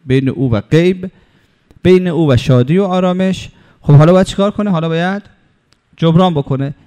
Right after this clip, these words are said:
یعنی اون آثار منفی رو از بین ببره. حالا یه کسی شما ببینید اگه افتاده توی لجن و این تو ذهنش هست، این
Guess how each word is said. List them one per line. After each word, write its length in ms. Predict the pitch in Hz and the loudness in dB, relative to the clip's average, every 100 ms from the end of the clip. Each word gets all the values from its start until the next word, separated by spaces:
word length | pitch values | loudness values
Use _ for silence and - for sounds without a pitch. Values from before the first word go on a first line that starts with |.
| _ | _
یعنی 260 | 143 160 214 | -4 -4 -4
اون 340 | - 240 247 208 - | -6 -4 -4 -6 -4
آثار 1000 | 135 127 127 123 - 127 120 117 120 113 | -2 0 0 -4 -4 -2 0 0 -2 -2
منفی 600 | 113 113 113 113 147 190 | -4 -4 -4 -4 -4 -2
رو 80 | 202 | -2
از 340 | 127 120 117 | -4 -6 -2
بین 220 | 143 139 | -2 -2
ببره. 440 | 127 98 95 98 120 - _ - _ _ | -2 -2 -2 -4 -8 -14 _ -20 _ _
حالا 180 | - 180 | -2 0
یه 140 | 196 | 0
کسی 300 | 175 156 - | -2 -4 -4
شما 160 | 147 151 | -4 -4
ببینید 240 | 175 180 | -4 -4
اگه 180 | - 131 | -4 -4
افتاده 260 | 123 135 127 | -2 0 0
توی 180 | 135 127 | 0 0
لجن 560 | 127 120 147 170 117 - _ _ | 0 0 -2 -2 -6 -10 _ _
و 160 | 123 120 | -2 -2
این 180 | 127 139 | -2 -2
تو 140 | 135 | 0
ذهنش 500 | 117 110 135 147 151 | -2 0 2 2 0
هست، 440 | - 147 110 - - | 0 -2 -4 -8 -12
این 160 | 131 | -10